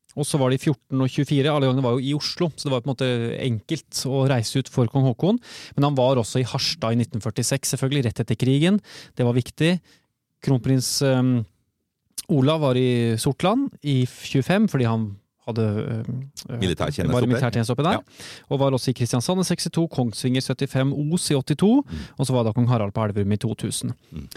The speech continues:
Speaker 1: Eh, sjansen for at vi ser kong Harald igjen på et landsskytterstevne er ikke sånn kjempestor, kanskje. Det
Speaker 2: Nei da.
Speaker 1: krasjer litt med ferie og seiling og sånne ting.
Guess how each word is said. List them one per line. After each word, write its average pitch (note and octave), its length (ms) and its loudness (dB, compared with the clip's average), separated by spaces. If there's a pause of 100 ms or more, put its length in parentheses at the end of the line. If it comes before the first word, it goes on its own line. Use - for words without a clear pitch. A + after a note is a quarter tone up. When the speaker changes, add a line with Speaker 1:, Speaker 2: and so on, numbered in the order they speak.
(140)
Speaker 1:
Eh, B2+ 220 2
sjansen C#3 500 0
for B2 180 2
at - 40 -16
vi D3+ 80 -2
ser C3 520 0
kong C3+ 280 -2
Harald A#2+ 360 0
igjen B2 480 2 (800)
på C#3+ 40 -6
et B2 60 0
landsskytterstevne B2+ 720 2 (1080)
er - 80 -20
ikke C#3 80 -6
sånn C3 160 0
kjempestor, B2 400 -4
kanskje. D#3 320 0
Det - 440 -14
Speaker 2:
Nei F2+ 40 -2
da. F3 100 0
Speaker 1:
krasjer F3 240 -2
litt D3 160 0
med E3+ 100 0
ferie A#2 320 2
og C3 80 0
seiling A#2 520 0
og A#2+ 220 0
sånne A#2+ 160 0
ting. F3 240 0